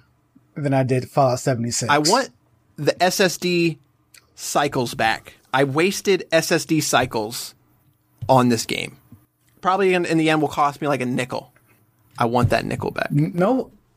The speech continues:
Speaker 1: n-, no, no one enjoys this game though, right? We, we all agree.
Speaker 2: I don't know. I,
Speaker 1: Like, no,
Speaker 2: you know,
Speaker 1: like,
Speaker 2: I've,
Speaker 1: this
Speaker 2: I've, I loosely follow these games, like, you know, like Destiny and Anthem and all this stuff, just 'cause I think they're fascinating stories in the industry that I like to follow.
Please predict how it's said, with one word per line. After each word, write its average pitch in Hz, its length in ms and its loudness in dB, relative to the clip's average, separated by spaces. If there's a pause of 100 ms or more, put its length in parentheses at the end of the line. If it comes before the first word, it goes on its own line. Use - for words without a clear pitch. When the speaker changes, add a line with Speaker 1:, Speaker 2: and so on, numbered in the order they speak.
(180)
Speaker 1:
n-, 165 380 -6
no, 214 180 0
no 254 140 2
one 311 160 2
enjoys 170 360 2
this 123 120 -6
game 117 240 -4
though, 113 140 -4
right? 151 360 2
We, 156 120 0
we 165 120 -2
all 165 180 2
agree. 151 220 -2
Speaker 2:
I 220 80 2
don't 151 100 0
know. 131 200 2
I, 170 260 0
Speaker 1:
Like, 123 140 -4
no, 143 120 0
Speaker 2:
you 165 40 0
know, 175 100 2
Speaker 1:
like, 170 100 0
Speaker 2:
I've, 185 260 2
Speaker 1:
this - 300 -10
Speaker 2:
I've, 185 400 -2
I 220 120 2
loosely 180 400 0
follow 139 360 2
these 131 200 -4
games, 127 260 -4
like, 120 100 -4
you 127 80 -4
know, 117 60 -2
like 113 140 -4
Destiny 120 500 -2
and 113 160 -6
Anthem 120 320 -2
and 120 60 -2
all 117 80 -2
this 120 120 -4
stuff, 131 120 -4
just 151 200 -2
'cause 151 100 2
I 139 60 2
think 139 200 -2
they're 135 120 -2
fascinating 123 500 -2
stories 117 400 -4
in 117 60 -4
the 113 80 -4
industry 117 380 -4
that 113 120 -2
I 110 80 0
like 110 220 -2
to 117 60 -10
follow. 120 460 -4